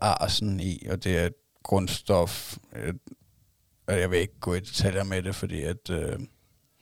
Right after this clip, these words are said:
at jeg ved ikke rigtig noget om det, men jeg så, at der var masser af artikler om det derinde, øh, på Google. Så hvis man har lyst til det, og man, så kan man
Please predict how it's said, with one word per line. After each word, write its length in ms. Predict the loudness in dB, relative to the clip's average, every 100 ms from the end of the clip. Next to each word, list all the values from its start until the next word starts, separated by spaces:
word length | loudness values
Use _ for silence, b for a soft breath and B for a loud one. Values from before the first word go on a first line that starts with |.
| b b _ -4
at 100 | -2
jeg 80 | 2
ved 140 | 0
ikke 160 | 2 0
rigtig 200 | 0 2
noget 160 | 2
om 100 | 2
det, 100 | -2
men 120 | -4 -2
jeg 80 |
så, 200 | 2 4
at 80 | 6
der 40 | 4
var 80 |
masser 320 | 2 2 4 2
af 40 |
artikler 500 | 0 0 0 0 0 B B B B B 0
om 160 | 2
det 140 | 2 2
derinde, 400 | 2 0 -2 -6 _ -16 -6
øh, 360 | -4 -4 -4 -8 -12 -16 -20 _ _ -6
på 100 | -4
Google. 460 | -2 -2 -2 -4 -8 -16 b b b b -4
Så 300 | 2 2 2
hvis 220 | 0 0
man 120 | 2
har 160 | 2 4
lyst 320 | 2 0 -2
til 120 | -2
det, 200 | 0 0
og 120 | 0
man, 460 | -2 -4 -6 -6 -10 -12 _ _ _ _ _
så 140 | -4 -2
kan 80 |
man 220 | -2 -4